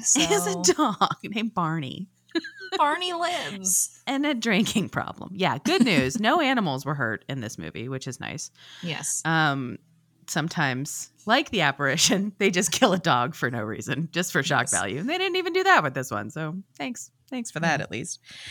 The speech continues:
Speaker 1: Um, but, uh, I have, I have one Oscar for, uh, least effective shovel beating.
Speaker 2: Yeah.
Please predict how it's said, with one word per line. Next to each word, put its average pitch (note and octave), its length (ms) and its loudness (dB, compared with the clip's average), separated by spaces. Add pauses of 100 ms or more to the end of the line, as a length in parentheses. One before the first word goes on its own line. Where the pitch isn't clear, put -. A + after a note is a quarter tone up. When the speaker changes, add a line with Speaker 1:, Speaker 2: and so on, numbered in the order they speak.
(340)
Speaker 1:
Um, F3 500 2 (1000)
but, E3+ 580 0 (140)
uh, C#3 760 0 (920)
I D#3 120 4
have, D3+ 380 -2 (120)
I D3 80 4
have D#3 220 0
one F3+ 540 0
Oscar E3+ 720 0
for, C#3+ 840 0 (1000)
uh, - 560 -2 (1120)
least F3+ 460 0
effective E3 480 0
shovel D#3 320 0
beating. C#3 440 -6 (720)
Speaker 2:
Yeah. G#3 280 2